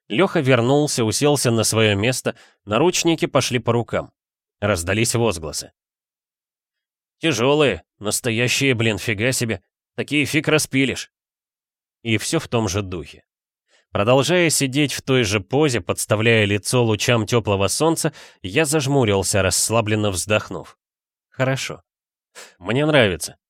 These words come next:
Потрясающее ощущение, как будто сам на самом деле прожил в этом теле всю жизнь». Люблю бабушку, интересно копаться в программах, играть на гитаре, мастерить к ней всякие прибамбасы.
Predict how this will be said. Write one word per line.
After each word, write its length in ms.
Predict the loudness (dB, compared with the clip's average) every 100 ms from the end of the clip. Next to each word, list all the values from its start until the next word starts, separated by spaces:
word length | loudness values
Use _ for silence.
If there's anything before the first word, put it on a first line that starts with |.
| -6
Потрясающее 960 | -4 0 0 2 0 0 0 2 2
ощущение, 760 | 0 -2 -4 -2 0 0 0 -2 -6 -14
как 180 | -6 -4
будто 300 | -2 -2 0
сам 380 | 0 4 4 4
на 80 | 2
самом 380 | 2 2 2 2
деле 220 | 0 -2
прожил 500 | 0 2 2 2 2
в 60 |
этом 280 | 2 0 -2
теле 220 | 0 0
всю 260 | -2 -2 -2
жизнь». 380 | -2 -4 -6 -18 _ _ _ _ _ _
Люблю 300 | -4 0 2
бабушку, 520 | 4 4 2 0 -4 -4
интересно 520 | -2 0 0 0 -2
копаться 460 | 0 0 0 0
в 80 | -4
программах, 640 | -4 -2 2 2 2 -2
играть 340 | -4 -2 -2 -2
на 120 | -4
гитаре, 480 | -4 -4 -2 -2 -2 -10 -20 _
мастерить 500 | -4 -2 2 2 2
к 80 | -2
ней 200 | 0 0
всякие 440 | 0 -2 -2 -2 -2
прибамбасы. 760 | 0 2 2 2 -2 -4 -12